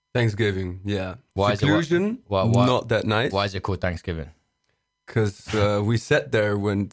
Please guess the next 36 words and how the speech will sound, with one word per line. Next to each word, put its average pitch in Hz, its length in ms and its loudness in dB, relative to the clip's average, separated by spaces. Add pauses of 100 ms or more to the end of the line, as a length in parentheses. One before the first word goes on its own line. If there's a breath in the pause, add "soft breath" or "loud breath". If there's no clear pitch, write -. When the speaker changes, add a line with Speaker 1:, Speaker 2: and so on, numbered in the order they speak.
Speaker 1:
um, 98 680 -6 (400)
Speaker 2:
On 98 120 2
thank-, - 80 -6
Speaker 1:
before, 117 260 4
Speaker 2:
on - 80 -10
Speaker 1:
before, 95 160 0
Speaker 2:
Thanksgiving. 107 500 -2
Speaker 1:
on 117 140 2
Thanksgiving, 107 540 2
Speaker 2:
Yeah, 101 60 2
yeah, 101 60 4
Speaker 1:
exactly, 110 280 2
Speaker 2:
yeah, 110 100 0
Speaker 1:
before 101 160 -4
Speaker 2:
exactly. 104 220 0
Speaker 1:
we 98 60 0
went 98 200 -2
to 98 80 -4
have 92 100 -4
a 90 60 -8
dinner. 95 440 -6 (320)
Speaker 2:
This - 180 -2
one's 123 200 0
a 107 40 -4
very 107 260 2
good 90 160 0
Speaker 1:
Thanksgiving 101 40 -2
Speaker 2:
one 98 100 0
Speaker 1:
dinner, 92 260 -2
yeah. - 260 -20
Speaker 2:
for, - 80 -6
like, 87 160 -2
a 80 60 -6
chat, 85 340 -2
innit? 80 200 -6 (280)
Speaker 1:
Yeah. 101 420 2